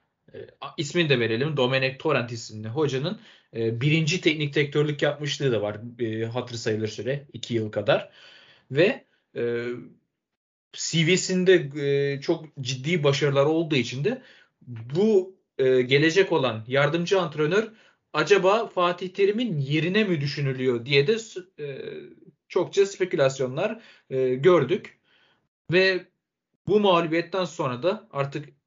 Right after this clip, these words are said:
yönetim kurulundan ve camianın içerisinden gelen yoğun ısrarların olduğunu belirterek Burak Elmas Fatih Terim'le bir görüşme yaptı ve, e,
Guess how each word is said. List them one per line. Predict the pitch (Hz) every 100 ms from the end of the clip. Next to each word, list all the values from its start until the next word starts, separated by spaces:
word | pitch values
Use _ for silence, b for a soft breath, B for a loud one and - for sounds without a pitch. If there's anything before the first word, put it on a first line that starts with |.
| -
yönetim | 120 135 147 165
kurulundan | 156 143 139 139 135 139 170 139
ve | 131
camianın | 127 139 131 135 135 147
içerisinden | 139 - 131 127 139 131 139 135
gelen | 123 120 117 120 b b -
yoğun | 127 151 170
ısrarların | 165 - 135 131 131 143 147 135 -
olduğunu | 117 110 107 113 110 113 107 b b b _
belirterek | 123 139 160 135 139 202 -
Burak | 156 160 156
Elmas | 139 165 202
Fatih | - 160
Terim'le | 165 156 175 185
bir |
görüşme | 170 175 165 151
yaptı | - - 185
ve, | 165 220 240 B B B _
e, | 131 127 123 123